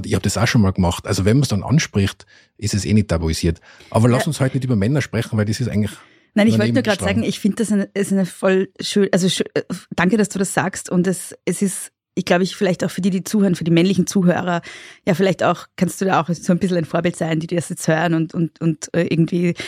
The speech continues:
Speaker 2: ja, so einen coolen Typen wie dich hören und der sagt, "Ich war auch in Therapie." Ich glaube, das ist ganz hilfreich. Und es ist auch eine total schöne Erfahrung, oder? Wenn man, wenn man Leuten sagt, "Ich hab,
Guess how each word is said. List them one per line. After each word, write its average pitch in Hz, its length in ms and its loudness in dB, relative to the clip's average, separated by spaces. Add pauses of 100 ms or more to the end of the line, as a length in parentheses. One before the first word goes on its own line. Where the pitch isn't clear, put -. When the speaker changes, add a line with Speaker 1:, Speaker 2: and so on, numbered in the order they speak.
(280)
Speaker 2:
ja, 185 180 4
so 185 100 -2
einen 190 280 2
coolen 220 240 4
Typen 220 240 0
wie 208 60 2
dich 247 280 2
hören 185 240 2
und 185 140 -4
der 202 80 0
sagt, 190 320 -4
"Ich 180 180 -4
war 196 160 0
auch 175 40 -2
in 190 100 2
Therapie." 170 360 -4
Ich - 120 -8
glaube, - 160 -10
das 165 100 -6
ist 196 140 -4
ganz 196 180 0
hilfreich. 196 580 -4 (400)
Und 190 140 2
es 165 80 0
ist 202 140 2
auch 175 80 2
eine 185 140 2
total 170 320 0
schöne 190 220 0
Erfahrung, 160 440 -2
oder? 165 180 0
Wenn 170 120 0
man, 165 220 0
wenn 170 100 2
man 165 100 4
Leuten 156 240 0
sagt, - 400 -6
"Ich 170 220 -4
hab, - 180 -2